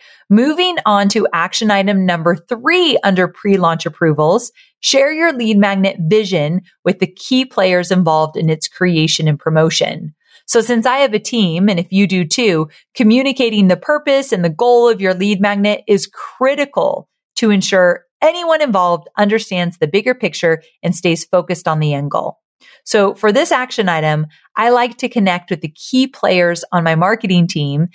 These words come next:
to confirm their availability and to get their buy-in for the timeline that I'm setting. So for example,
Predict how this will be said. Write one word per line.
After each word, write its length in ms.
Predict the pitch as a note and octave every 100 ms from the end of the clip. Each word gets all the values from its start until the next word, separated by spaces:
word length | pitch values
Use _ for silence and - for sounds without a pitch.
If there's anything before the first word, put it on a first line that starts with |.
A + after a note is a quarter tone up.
| _ _
to 100 | A3
confirm 520 | A3+ F#3 G#3+ G#3+ G#3
their 260 | F#3 F3 -
availability 1040 | F#3+ F3+ F3+ F3+ D4 F#4 F4 D4+ C#4 C4+ -
and 340 | - D#4 D#4+
to 100 | E4
get 200 | B3 C4+
their 140 | B3+
buy-in 520 | G3 F#3+ F#3+ F#3+ F#3+ F3+
for 160 | F3+
the 120 | E3
timeline 680 | E3 - F3 E3+ D#3+ D#3+ D#3+
that 140 | D#3 D#3
I'm 140 | D3+
setting. 420 | D3+ E3 D#3 -
So 180 | D#3 G3+
for 160 | G3+ A3
example, 600 | G3 A3+ A3 F#3 E3